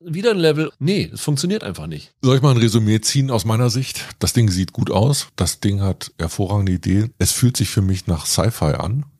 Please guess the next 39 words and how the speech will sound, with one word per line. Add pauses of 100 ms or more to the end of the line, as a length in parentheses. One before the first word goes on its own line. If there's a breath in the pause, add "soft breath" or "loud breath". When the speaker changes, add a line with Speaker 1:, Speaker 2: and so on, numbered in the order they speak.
Speaker 2:
Das
ist
ein
Genre,
das (120)
gar
nicht
so
oft
stattfindet.
Oft
haben
wir
verkappte
Sci-Fi. (180)
Und
gerade
das,
was
ich
an
dem
Genre
mag,
kommt
da
zu
wenig
drin
vor.
Hier
war
das
nicht
der
Fall,
weil
hier
einige